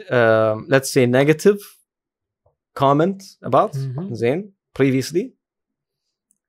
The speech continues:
Speaker 1: and got a lot of backlash for. And I just had to come to, to a point to, where I realized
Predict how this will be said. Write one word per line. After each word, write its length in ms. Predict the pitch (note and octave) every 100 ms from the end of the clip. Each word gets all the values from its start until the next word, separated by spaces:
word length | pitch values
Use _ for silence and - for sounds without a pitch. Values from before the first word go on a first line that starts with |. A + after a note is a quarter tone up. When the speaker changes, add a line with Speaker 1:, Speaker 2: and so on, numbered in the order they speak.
| _ _
Speaker 1:
and 360 | B2+ B2 A#2+ A#2
got 200 | C3+ C3
a 40 | C3
lot 180 | E3
of 100 | D#3+
backlash 420 | C#3+ C#3+ C3+ B2+ -
for. 340 | B2+ C3+ A3 - - _ _
And 560 | B2 A#2 A#2 A#2 A#2 -
I 200 | B2+ C#3
just 160 | C3+
had 160 | E3 D3
to 160 | D3 C3
come 300 | D3 C#3 C3
to, 200 | C#3 B2+
to 140 | -
a 40 | B2
point 280 | - A2+ -
to, 340 | B2+ A#2+ - - -
where 220 | B2 A#2+
I 60 |
realized 640 | A#2 D3 D3+ B2 D#3 F3